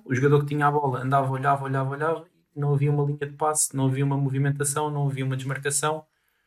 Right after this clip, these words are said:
Lances de bola parada, o Benfica tem dez, onze cantos, para variar, eh, face aos últimos jogos.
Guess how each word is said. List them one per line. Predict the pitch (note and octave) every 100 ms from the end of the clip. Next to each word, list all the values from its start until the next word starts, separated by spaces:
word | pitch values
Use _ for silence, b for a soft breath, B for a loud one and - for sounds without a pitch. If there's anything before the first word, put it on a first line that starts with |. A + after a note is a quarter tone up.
| _ _ _
Lances | - C3 C#3+ -
de | C3+
bola | C#3 C#3 C#3
parada, | C#3 C#3 A#2+
o | A#2
Benfica | A#2+ - B2 B2
tem | - A2+ G#2+ G#2 G#2 G2
dez, | F#2+ F#2+ G#2 G#2+ G2
onze | G2+ G2+ -
cantos, | A2+ G#2+ G#2 - - - _ _ _ _ _
para | A2+
variar, | A2 A2 A2 G#2 G2+ _ _
eh, | G#2 G#2+ - - -
face | - A#2
aos | A2+ B2
últimos | C3+ B2+ A2+
jogos. | A#2 G#2+ - -